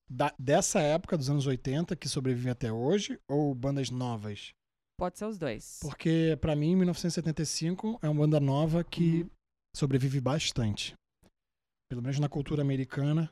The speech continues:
Speaker 1: quando
Speaker 2: Aham.
Speaker 1: você vai nos diners da vida, você ouve as músicas tocando.
Speaker 2: Aham.
Speaker 1: Uma banda, tipo, atual, que realmente ela sobrevive muito bem com tranquilidade. E, por exemplo, uma banda dos anos oitenta,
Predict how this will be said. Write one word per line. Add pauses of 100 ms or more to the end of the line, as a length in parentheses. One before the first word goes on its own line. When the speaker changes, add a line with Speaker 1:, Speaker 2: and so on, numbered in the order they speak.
Speaker 1:
quando
Speaker 2:
Aham.
Speaker 1:
você
vai
nos
diners
da
vida, (240)
você
ouve (320)
as
músicas
tocando.
Speaker 2:
Aham. (600)
Speaker 1:
Uma
banda,
tipo,
atual,
que
realmente
ela
sobrevive
muito
bem
com
tranquilidade. (640)
E, (160)
por
exemplo, (400)
uma
banda
dos
anos
oitenta,